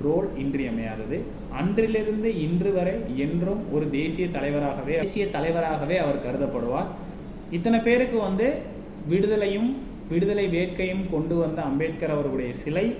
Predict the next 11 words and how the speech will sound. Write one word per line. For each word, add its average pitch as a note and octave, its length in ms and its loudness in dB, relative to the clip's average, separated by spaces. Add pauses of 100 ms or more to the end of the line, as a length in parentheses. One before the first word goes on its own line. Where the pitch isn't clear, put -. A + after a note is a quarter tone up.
(160)
இன்னும் E3+ 320 0
ஏகப்பட்ட D#3+ 460 0
இடத்துல C#3+ 420 0 (760)
கூண்டுக்குள்ளேயே E3+ 920 4
லாக் C#3 260 -2
ஆகிருக்கு. C3+ 480 0
So F3+ 180 -2
அந்த E3 180 -2
கூண்டு A#3+ 420 4
என்னைக்கு F#3+ 460 0
வி-, C3 140 0